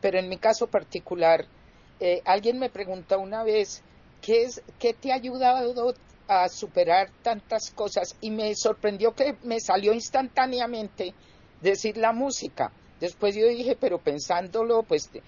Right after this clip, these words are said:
en el amor y mis, eh, seres queridos y todo lo demás. Pero lo primero que me salió fue la música y recordé lo que significaba para mí en cosas a veces bien complejas,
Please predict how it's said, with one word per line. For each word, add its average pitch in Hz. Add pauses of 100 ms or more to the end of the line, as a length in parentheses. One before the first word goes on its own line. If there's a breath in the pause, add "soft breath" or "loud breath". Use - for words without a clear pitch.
(200 loud breath)
en 147
el 160
amor 202
y 175
mis, 156
eh, 160
seres 185
queridos 180
y 165
todo 214
lo 214
demás. 185 (320 loud breath)
Pero 220
lo 220
primero 247
que 226
me 208
salió 196
fue 214 (340 soft breath)
la 190
música 208
y 208
recordé 208 (340 soft breath)
lo 214
que 196
significaba 185
para 214
mí 180 (100)
en 175
cosas 220
a 185
veces 175
bien 226
complejas, 180